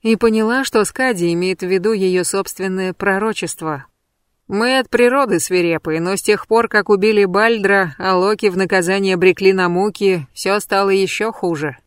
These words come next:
По дороге сюда я слышала достаточно, чтобы поверить, йотуны были бы готовы начать войну хоть завтра,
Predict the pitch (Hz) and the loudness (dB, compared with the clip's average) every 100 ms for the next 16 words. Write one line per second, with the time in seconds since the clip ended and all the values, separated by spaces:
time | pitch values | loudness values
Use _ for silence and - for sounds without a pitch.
0 | _ _ _ _ _ - 214 226 233 214 | _ _ _ _ _ -6 0 2 2 0
1 | 208 208 214 220 180 - 196 196 196 190 | 0 0 2 2 0 0 0 0 0 0
2 | 190 190 226 220 180 - 175 165 - 190 | 0 -2 -2 -2 -4 -4 -6 -6 -2 -2
3 | 180 175 180 190 202 185 - - 180 185 | -2 -2 0 2 2 0 -2 -10 -4 0
4 | 214 233 226 208 190 170 208 196 185 185 | 2 2 0 0 -2 0 0 2 0 0
5 | 180 202 190 190 185 202 196 190 185 196 | 0 -2 -2 -2 -2 -2 -2 -2 -2 -2
6 | 202 196 156 208 208 - 139 | -2 -2 0 0 0 -4 -8